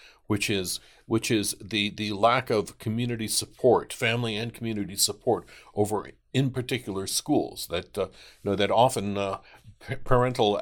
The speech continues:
uh, activism is kind of the key indicator for whether a school is, is, is successful or not. The question was how you go about getting that. And once that, uh, referendum failed,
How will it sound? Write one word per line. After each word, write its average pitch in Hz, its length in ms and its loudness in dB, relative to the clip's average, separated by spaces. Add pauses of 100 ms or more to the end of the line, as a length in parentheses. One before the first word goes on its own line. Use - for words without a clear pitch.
uh, 98 360 4
activism 107 640 0
is 85 100 -4
kind 113 240 -4
of 92 100 -6
the 87 100 -10
key - 440 -10 (100)
indicator 107 540 -4 (300)
for 107 140 4
whether 101 320 0
a - 60 -4
school 98 560 0 (140)
is, 92 280 -4
is, - 540 -4
is 98 220 -8
successful 117 720 0
or 90 140 -4
not. 98 480 -4 (360)
The 95 60 -6
question - 480 0
was 92 200 -8 (120)
how 113 220 2
you 120 140 0
go 104 260 2
about 90 420 0
getting 98 320 -4
that. 65 300 -8
And 90 400 -8 (120)
once 101 260 -2
that, 95 300 -2
uh, 95 120 -2
referendum 104 560 -2
failed, 120 560 0